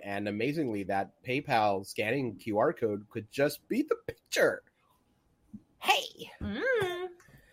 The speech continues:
Speaker 1: Anyway, enough of us kvetching.
Speaker 2: <laughs>
Speaker 1: We're kicking this off.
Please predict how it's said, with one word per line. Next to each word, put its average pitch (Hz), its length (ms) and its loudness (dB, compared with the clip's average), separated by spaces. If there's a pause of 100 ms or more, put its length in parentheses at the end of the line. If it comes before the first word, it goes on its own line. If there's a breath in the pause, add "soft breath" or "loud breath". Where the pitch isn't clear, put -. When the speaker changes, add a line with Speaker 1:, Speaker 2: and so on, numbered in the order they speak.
(920 soft breath)
Speaker 1:
Anyway, 233 280 12
enough 214 220 12
of 254 140 6
us 214 140 10
kvetching. 160 520 10 (120)
Speaker 2:
<laughs> - 100 4
Speaker 1:
We're 339 160 12
kicking 240 300 8
this 202 180 8
off. 165 280 10